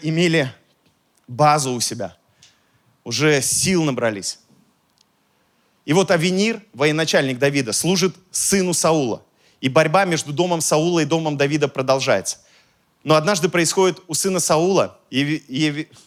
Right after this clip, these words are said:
<laughs> Евисф-, щас у меня записано, и Евосф-,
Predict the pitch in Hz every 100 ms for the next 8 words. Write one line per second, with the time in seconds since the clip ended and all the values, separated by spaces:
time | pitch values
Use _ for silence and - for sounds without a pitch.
0 | - 160 _ 151 160 156 151 - - 151
1 | - - - - - - 110 - - 110
2 | 107 120 113 - - - - - 170 160
3 | 175 180 175 - - - - -